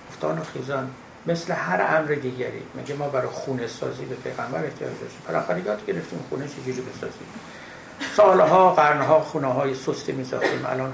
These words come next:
خونه‌های بهتر. مگه پدید آوردن علم، یک چنین موجود فربه و کلانی در، از پیامبران مگه ما یاد گرفتیم؟ فلسفه مگه ما از اونا آموختیم؟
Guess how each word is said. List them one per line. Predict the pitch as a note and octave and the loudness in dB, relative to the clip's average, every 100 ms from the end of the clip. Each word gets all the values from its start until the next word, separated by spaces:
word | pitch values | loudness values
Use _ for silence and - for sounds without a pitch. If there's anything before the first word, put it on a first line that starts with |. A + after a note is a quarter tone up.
| - | -6
خونه‌های | C3 - C3+ A2+ | -8 -6 -6 -6
بهتر. | - - - - - - D3+ | -6 -8 -8 -14 -16 -14 -12
مگه | B2 C#3 C3+ C#3 - - - - - - D3 B2 - - | -4 -2 -2 -6 -16 -20 -20 -20 -20 -14 -10 -10 -10 -2
پدید | C3 C#3 C3 | -2 2 2
آوردن | C3 A#2 C3+ C3+ | 2 2 0 0
علم، | - C3+ D3 C3+ - - - - - - - - | 2 6 8 8 2 -4 -12 -14 -14 -14 -16 -16
یک | B2+ - | -14 -8
چنین | A#2 A#2 G#2+ | -8 -6 -8
موجود | A2 G#2+ C3 B2+ - | -10 -8 -10 -8 -8
فربه | - A2 - B2+ | -6 -6 -6 -6
و | B2+ | -6
کلانی | B2+ A#2+ A#2+ C3 B2 | -6 -4 0 0 0
در، | - G#2+ G#2 - - - - | -6 -8 -10 -14 -18 -12 -6
از | - - | -4 -2
پیامبران | A#2+ B2 A2 C#3+ D#3+ | -2 -4 0 2 2
مگه | C#3 B2+ | -2 -4
ما | B2 | -6
یاد | A#2+ A2+ - | -6 -8 -8
گرفتیم؟ | - - - - - - - - - - | -8 -8 -10 -12 -14 -18 -18 -18 -18 0
فلسفه | C#3+ B2+ - A#2+ D3 | 2 4 2 0 0
مگه | C3 B2+ B2+ | 0 -2 -4
ما | |
از | C3+ B2 A2 | -2 -2 -2
اونا | C#3 | 2
آموختیم؟ | D#3+ C#3+ C3 - - - | 4 4 0 -2 -6 -10